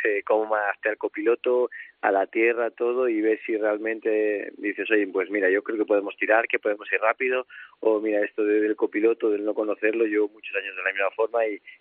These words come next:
y me cuesta y, y voy a llegar hasta aquí". Entonces, cuando llegue final de año,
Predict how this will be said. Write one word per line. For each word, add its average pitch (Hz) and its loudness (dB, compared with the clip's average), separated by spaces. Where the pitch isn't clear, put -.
y 127 -6
me 110 0
cuesta 120 2
y, 110 -4
y 104 -8
voy 101 2
a - 2
llegar 101 0
hasta 95 -8
aquí". 80 -8
Entonces, 98 -4
cuando 98 0
llegue 110 2
final 110 -4
de 104 0
año, 123 -2